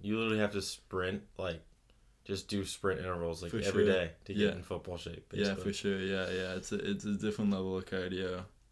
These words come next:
Speaker 2: to,
Speaker 1: Yeah.
Speaker 2: to be able to play that sport, especially at a high level. So.
Speaker 1: Yeah. So, um,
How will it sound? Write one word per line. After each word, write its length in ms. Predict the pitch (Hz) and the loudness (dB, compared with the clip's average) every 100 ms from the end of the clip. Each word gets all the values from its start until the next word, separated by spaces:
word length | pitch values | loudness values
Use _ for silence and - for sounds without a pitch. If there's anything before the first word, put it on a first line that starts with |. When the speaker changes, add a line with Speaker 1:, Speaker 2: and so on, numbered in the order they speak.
| - | -2
Speaker 2:
to, 120 | 98 | 0
Speaker 1:
Yeah. 60 | 95 - | 0 -2
Speaker 2:
to 120 | 101 | -2
be 140 | 95 | 0
able 140 | 90 90 | 0 -2
to 80 | - | -4
play 200 | 95 92 | -2 -2
that 180 | 90 87 | -2 -6
sport, 280 | 92 92 | -4 -2
especially 400 | 92 - 98 - | -2 -4 -4 -2
at 60 | 90 | -4
a 40 | |
high 160 | 92 95 | -2 -4
level. 360 | 95 92 92 - | -2 -4 -4 -6
So. 240 | - - - - - | -6 -8 -10 -14 -8
Speaker 1:
Yeah. 200 | 120 - - - - - - - | -6 -6 -10 -14 -16 -18 -20 -18
So, 520 | - 117 107 101 101 | -8 2 6 6 6
um, 500 | 104 101 101 98 95 | 6 6 2 0 -6